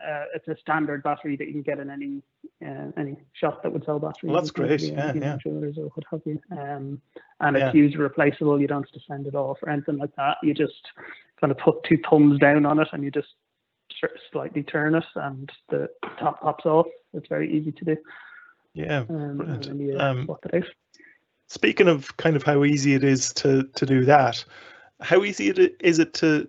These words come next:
Speaker 2: to set up? So, for example, um, you know, for somebody with sight loss, is that quite a, an easy setup at the start?
Speaker 1: Yeah,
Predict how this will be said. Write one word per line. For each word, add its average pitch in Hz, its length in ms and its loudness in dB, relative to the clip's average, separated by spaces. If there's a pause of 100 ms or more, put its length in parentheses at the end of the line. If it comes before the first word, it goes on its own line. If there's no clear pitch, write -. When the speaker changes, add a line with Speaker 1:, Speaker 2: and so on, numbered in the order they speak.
(120)
Speaker 2:
to 143 120 2
set 147 240 2
up? 143 200 4
So, 139 160 2
for 135 180 0
example, 135 720 2
um, 127 380 -2 (580)
you 143 80 2
know, 131 180 2
for 131 200 2
somebody 139 380 2
with 123 180 0
sight 139 220 2
loss, 131 240 0
is 131 120 -2
that 139 220 2
quite 135 400 0
a, 135 120 -2 (120)
an 135 120 0
easy 135 240 0
setup 143 360 -2
at - 80 -8
the 135 80 -4
start? 156 340 -4 (1000)
Speaker 1:
Yeah, 156 280 6